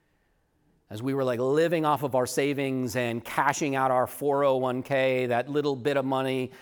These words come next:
that we had saved for a few years through our employment, we were rapidly running out of money and just patching together whatever kinds of jobs we could get,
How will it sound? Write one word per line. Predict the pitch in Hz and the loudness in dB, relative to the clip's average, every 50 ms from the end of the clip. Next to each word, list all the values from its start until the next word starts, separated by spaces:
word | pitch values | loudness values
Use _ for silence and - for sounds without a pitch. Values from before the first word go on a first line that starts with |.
| - - - | -20 -8 -4
that | 120 123 120 | -2 -2 0
we | 127 127 | 0 -2
had | 123 123 | -4 -2
saved | - - 135 131 135 123 | -2 -2 0 0 -2 -2
for | - 139 131 | -2 -2 -2
a | 127 | -2
few | 123 - 135 127 | -2 -4 -6 -4
years | 127 123 123 123 127 123 123 123 120 | -4 -2 -2 -2 -2 -2 -2 -4 -6
through | - 131 123 | -4 -2 -2
our | 120 117 110 | -2 -2 -2
employment, | 104 104 104 - - 135 139 139 139 135 131 127 127 131 - - - _ _ _ _ _ _ _ _ _ _ _ _ _ _ _ _ _ _ _ _ _ _ _ - - - | -4 -8 -10 -8 -6 -4 -2 -2 -2 -2 -2 -4 -4 -8 -12 -18 -20 _ _ _ _ _ _ _ _ _ _ _ _ _ _ _ _ _ _ _ _ _ _ _ -20 -10 -6
we | 135 135 | -4 -2
were | 123 120 131 139 147 156 | 0 0 0 2 2 4
rapidly | 180 185 170 160 - 160 147 143 143 131 | 4 6 6 4 4 2 0 -2 -2 -2
running | 131 127 123 127 123 123 | -2 -2 -2 -2 -2 -2
out | 120 117 | -2 -2
of | 117 | -2
money | 120 117 117 120 120 120 117 113 110 | -2 -4 -4 -2 -4 -4 -4 -4 -4
and | 104 104 | -6 -6
just | 101 110 - - - | -8 -10 -12 -12 -14
patching | - - - 156 156 156 - 175 151 143 | -10 -4 -2 0 0 0 -2 -4 -4 -4
together | - 147 131 131 127 117 120 117 | -6 -6 -4 -4 -2 -2 -2 -4
whatever | 117 113 123 135 139 147 - - 143 143 143 139 139 143 139 | -4 -2 -2 -2 -2 -2 -4 -6 -4 -4 -4 -2 -2 -4 -4
kinds | 139 - - 131 127 120 110 | -4 -6 -6 -6 -4 -4 -6
of | 110 101 | -8 -8
jobs | 104 117 113 117 120 117 117 120 104 | -6 -4 -2 -2 0 -2 -2 -4 -8
we | 107 110 | -10 -12
could | 101 - 104 98 107 | -10 -12 -14 -10 -6
get, | 123 135 131 131 127 127 - - | -4 -2 -2 -2 -4 -6 -10 -18